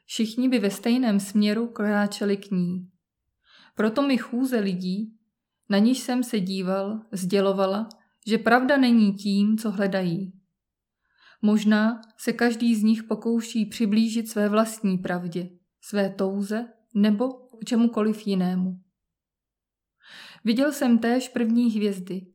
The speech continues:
jak putují po nebi, a starou plachetnici, jak v loděnici nehybně čeká na další plavbu. Zmocnil se mě neobvyklý pocit. Věřím,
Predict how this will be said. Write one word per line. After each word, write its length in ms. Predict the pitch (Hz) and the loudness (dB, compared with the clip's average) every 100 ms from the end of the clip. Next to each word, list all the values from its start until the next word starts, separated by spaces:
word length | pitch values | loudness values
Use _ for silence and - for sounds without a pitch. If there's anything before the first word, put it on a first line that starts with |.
| - | -4
jak 220 | 202 202 | -4 -4
putují 420 | 226 220 226 220 | -6 -2 -2 -2
po 140 | 220 | 0
nebi, 440 | 196 190 190 214 214 _ _ _ - - - | 0 0 -2 -4 -6 _ _ _ -20 -20 -6
a 80 | 202 | -4
starou 360 | - 240 247 | 0 2 2
plachetnici, 880 | 214 202 202 226 220 226 220 - 240 - _ | 2 0 0 -4 0 -2 -2 -8 -10 -12 _
jak 220 | 202 202 202 | -2 -2 0
v 60 | |
loděnici 600 | 202 208 226 233 233 220 | 0 2 4 2 0 2
nehybně 480 | 202 202 233 220 196 | 2 4 4 4 4
čeká 540 | 190 202 202 202 202 | 0 -6 -4 -2 -2
na 120 | 214 190 | -2 0
další 480 | 190 196 196 208 | 0 0 -2 -6
plavbu. 560 | 196 180 180 185 202 - _ _ _ _ _ _ _ _ _ _ | -6 -6 -6 -8 -12 -12 _ _ _ _ _ _ _ _ _ _
Zmocnil 600 | 190 196 208 202 226 240 | -2 2 0 2 2 2
se 160 | 240 240 | 0 2
mě 200 | 240 226 | 4 4
neobvyklý 680 | 196 220 196 214 220 208 202 | 2 0 -2 -4 -4 -4 -4
pocit. 560 | 190 185 - 165 - _ _ _ _ _ _ _ _ _ _ - - _ | -4 -6 -8 -10 -16 _ _ _ _ _ _ _ _ _ _ -20 -20 _
Věřím, 640 | 202 202 202 214 214 226 | -2 0 2 2 2 2